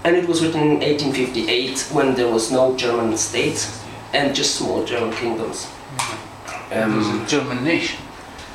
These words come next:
Speaker 1: Yeah, but there is a German nation, and Austrians were part, part of it, so, um, it's like spreading the German nation, um, besides or, um,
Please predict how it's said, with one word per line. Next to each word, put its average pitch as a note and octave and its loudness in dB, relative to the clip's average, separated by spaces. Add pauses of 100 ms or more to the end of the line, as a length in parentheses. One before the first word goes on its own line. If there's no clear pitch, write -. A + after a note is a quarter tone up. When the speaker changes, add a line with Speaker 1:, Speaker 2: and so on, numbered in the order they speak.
(320)
Speaker 1:
Yeah, - 4
but B2 -6
there C3 4
is C3 2
a - -2
German C3+ 4
nation, G#3+ 4 (140)
and - 2
Austrians D3+ 2
were - 0
part, B2+ 2
part C#3 2
of F3+ -2
it, - -4
so, B2 2 (600)
um, A#2 0 (220)
it's A2 -4
like A2 -2
spreading B2+ 2
the A#2+ 0
German A2+ 2
nation, A2+ 2 (520)
um, A2 2 (340)
besides A2 0
or, A2 2 (1300)
um, A2 2